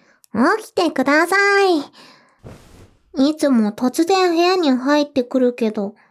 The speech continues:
なぜ？って、先輩は不思議がってますけど、妹ちゃんにはオッケーもらってるので、安心してください。俺には拒否権ないのかっ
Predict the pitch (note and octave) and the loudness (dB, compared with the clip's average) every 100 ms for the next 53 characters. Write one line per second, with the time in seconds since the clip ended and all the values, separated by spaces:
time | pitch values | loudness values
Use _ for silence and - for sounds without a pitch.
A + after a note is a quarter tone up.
0 | _ _ - F4 G4 G4 B3 A3+ C4+ F#4 | _ _ -8 -2 0 0 0 0 -2 -4
1 | - _ _ - B3+ A#3 A3+ - - _ | -10 _ _ -4 0 0 -2 -8 -20 _
2 | _ - E4 E4+ E4+ E4 D#4 D#4 F4+ F4+ | _ -2 0 2 2 2 0 0 0 0
3 | F#4 F#4+ F#4+ D4 A#3+ B3 - B3 A#3 A3+ | 2 -2 0 0 0 -2 -2 -4 -2 -4
4 | G#3+ G3+ _ _ _ _ - D4+ F#4 G4+ | -6 -10 _ _ _ _ -4 0 2 2
5 | G4+ G4 G4 G4 D#4+ A#3 E4+ E4+ F4 A#3+ | 0 0 0 2 2 2 0 -2 0 0
6 | G#3 A3+ A3+ C#4 C4+ B3+ A3 F#3 - - | 2 0 0 -2 0 0 0 -4 -10 -6
7 | D#4+ F#4 F#4 F4+ F4 F4+ F#4 E4+ E4+ F#4 | -2 0 0 -2 0 -2 0 0 0 0
8 | D#4+ - - - _ _ _ _ _ G#3+ | 0 -4 -14 -20 _ _ _ _ _ -6
9 | G#3+ C4 F#4+ G#4 G4 B3+ A#3 A#3+ - E4+ | -2 0 2 2 2 0 -2 -6 -4 -4
10 | F4+ E4 A3+ A3 C4 E4 D4 A3+ - F#3+ | 0 0 2 2 2 2 0 -4 -6 -12
11 | - | -12